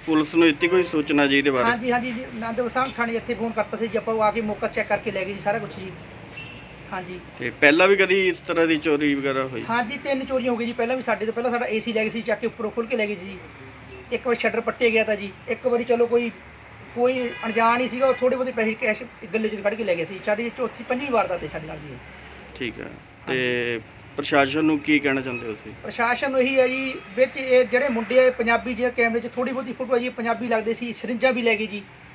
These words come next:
Speaker 2: ਇਹ ਨਾਲ ਨਸ਼ੇੜੀ ਵੀ ਹੈਗੇ, ਨਾਲ ਚੋਰ ਵੀ ਹੈਗੇ। ਜੇਕਰ ਕੋਈ ਇਹਨਾਂ ਨੂੰ ਇਨਸਾਨ ਉੱਦਾਂ ਦੇਖ ਲੈਂਦਾ ਤਾਂ ਇਹਨੇ ਜਾਨੋਂ ਵੀ ਮਾਰ ਸਕਦੇ ਸੀ ਜੀ, ਕਿਉਂਕਿ ਨਸ਼ੇੜੀ ਤੇ ਸਰਿੰਜਾਂ ਪਰਲੀ ਸਾਈਡ ਵੀ ਕੀਤੀਆਂ ਜੀ, ਪਰਲੀ ਸਾਈਡ, ਪਿਛਲੀ ਸਾਈਡ ਤੋਂ ਆਏ ਸੀ ਜੀ। ਪ੍ਰਸ਼ਾਸਨ ਇਹ ਚਾਹੁੰਦਾ ਜੀ,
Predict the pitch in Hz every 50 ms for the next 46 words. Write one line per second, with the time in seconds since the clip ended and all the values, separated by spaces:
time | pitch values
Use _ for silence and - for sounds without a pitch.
0 | - 247 240 247 247 254 247 233 220 - 247 247 269 285 269 285 269 254 262 262
1 | 277 262 262 254 247 - 220 220 208 196 208 190 180 208 226 185 160 - - -
2 | - - - - - - - - - - - 165 240 262 240 262 226 262 277 277
3 | 285 294 294 277 - 262 247 254 262 262 - 240 - 285 277 254 262 254 233 254
4 | 262 240 247 254 - 277 285 277 208 226 240 254 269 254 269 233 226 214 208 214
5 | 202 196 202 156 190 165 151 165 156 139 - - - - - - - - - -
6 | - - - - 247 240 220 269 240 226 - 254 254 247 247 277 - - 240 247
7 | 226 269 262 254 - 240 226 240 220 254 240 226 254 202 240 202 233 262 254 254
8 | 247 214 - - - - - - - - 254 247 247 233 - 254 233 247 - 226
9 | - 254 247 220 247 240 240 - 220 190 175 - 196 160 160 170 151 151 - -
10 | - - - - - - 226 - 247 233 226 262 262 269 233 262 262 247 262 277
11 | 277 247 226